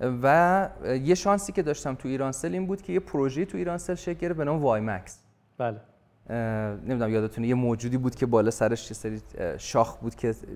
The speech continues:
Speaker 1: سو-، سو-،
Speaker 2: که اون مودمای وایمکس
Speaker 1: مودمای
Speaker 2: بود.
Speaker 1: وایمکس.
Speaker 2: بله.
Speaker 1: اون پروژه کامل، اه، مدیریت برندش به من واگذار شد. آره، و اونجا هم خیلی تجربه خوبی بود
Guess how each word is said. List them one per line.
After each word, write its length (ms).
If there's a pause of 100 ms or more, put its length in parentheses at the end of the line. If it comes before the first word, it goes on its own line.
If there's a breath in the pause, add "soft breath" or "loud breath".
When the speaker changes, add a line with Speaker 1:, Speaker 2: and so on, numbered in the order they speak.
(140)
Speaker 1:
سو-، 220
سو-، 180
Speaker 2:
که 180
اون 100
مودمای 560
وایمکس 500
Speaker 1:
مودمای 420
Speaker 2:
بود. 80
Speaker 1:
وایمکس. 440
Speaker 2:
بله. 100
Speaker 1:
اون 80
پروژه 380
کامل، 560 (560 loud breath)
اه، 100
مدیریت 520
برندش 440
به 80
من 220
واگذار 480
شد. 280
آره، 220
و 320
اونجا 300
هم 60
خیلی 220
تجربه 520
خوبی 280
بود 280